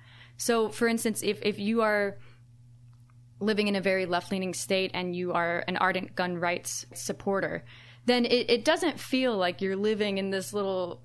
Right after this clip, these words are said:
you know, lit-, laboratory, like, one specific laboratory that's experimenting with one thing while other people experiment with something else. It, it sort of feels like, actually, you're living somewhere that is not enabling your rights as you see them. I mean, you can apply this exact same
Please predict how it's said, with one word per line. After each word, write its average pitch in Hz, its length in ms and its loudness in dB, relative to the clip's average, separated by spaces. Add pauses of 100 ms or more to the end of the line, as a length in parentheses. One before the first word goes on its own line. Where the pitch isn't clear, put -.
you 214 120 -2
know, 175 140 0
lit-, 196 220 -2 (100)
laboratory, 208 680 2
like, 185 180 0
one 208 180 0
specific 196 360 -6
laboratory 190 380 0
that's 185 180 -8
experimenting 190 520 -2
with 185 160 -6
one 190 200 -2
thing 185 160 -2
while 175 100 -2
other 175 180 -2
people 175 260 -6
experiment 175 420 -6
with - 120 -10
something 180 240 -8
else. 202 160 -2
It, 208 100 -2
it 202 100 -4
sort 285 140 4
of 254 80 0
feels 247 360 0
like, 196 160 0
actually, 208 580 0 (300)
you're 240 240 2
living 196 320 0
somewhere 180 640 -4 (240)
that 190 100 0
is 180 140 -2
not 196 220 0
enabling 185 760 -2
your 175 520 -2
rights - 400 0
as 165 200 -4
you 160 80 -4
see 165 200 -4
them. - 280 -2
I - 60 -2
mean, 202 200 0
you 214 120 -2
can 233 100 2
apply 226 320 -2
this 202 160 -6
exact 202 420 -2
same 185 300 -6